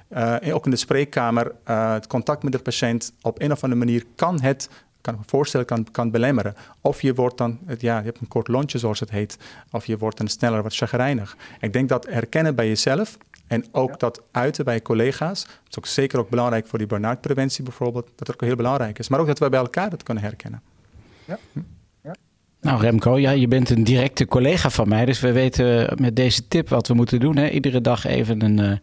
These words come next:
Speaker 3: een bakje drinken, lijkt mij, om, eh, even bij elkaar binnenlopen als het, eh, tegenzit. Ik, ik ga wel, eh, jullie dialoog, eh, onderbreken, want jullie zijn gelinkt op LinkedIn, dus dan kan de dialoog daar worden voortgezet.
Speaker 2: Ja.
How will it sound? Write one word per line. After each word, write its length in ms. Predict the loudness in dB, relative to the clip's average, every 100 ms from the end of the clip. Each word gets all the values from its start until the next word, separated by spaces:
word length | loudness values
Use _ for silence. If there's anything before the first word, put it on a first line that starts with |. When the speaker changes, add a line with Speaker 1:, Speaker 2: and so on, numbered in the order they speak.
| _
Speaker 3:
een 140 | 0
bakje 260 | 2 2 0
drinken, 460 | 2 4 2 2 2
lijkt 240 | 0 0
mij, 260 | 0 0 0
om, 140 | 0
eh, 100 | -2 -4 -10 -16 -16 -18 -14
even 240 | -2 0 2
bij 120 | 2
elkaar 280 | 2 2 2
binnenlopen 560 | 4 4 4 4 2
als 140 | 0 -2
het, 200 | -2 2
eh, 180 | 2 2 2
tegenzit. 680 | 2 2 2 0 0 -12 -2
Ik, 220 | -2 -2 -4
ik 120 | 0
ga 180 | 2 2
wel, 240 | 2 2
eh, 240 | 2 4 6
jullie 300 | 4 4 4
dialoog, 560 | 4 4 4 2 2
eh, 100 | 0
onderbreken, 680 | 4 4 6 4 4 4 2
want 180 | 4 2
jullie 160 | 2 4
zijn 200 | 4 4
gelinkt 360 | 4 4 4
op 120 | 2
LinkedIn, 400 | 4 4 4 4
dus 140 | 2 2
dan 160 | 2
kan 220 | 2 2 4
de 100 | 4
dialoog 420 | 4 4 4 2
daar 160 | 2 2
worden 200 | 2 2
voortgezet. 1200 | 0 -2 0 2 2 0 0 2 0 -2 -4 -2
Speaker 2:
Ja. 160 | -4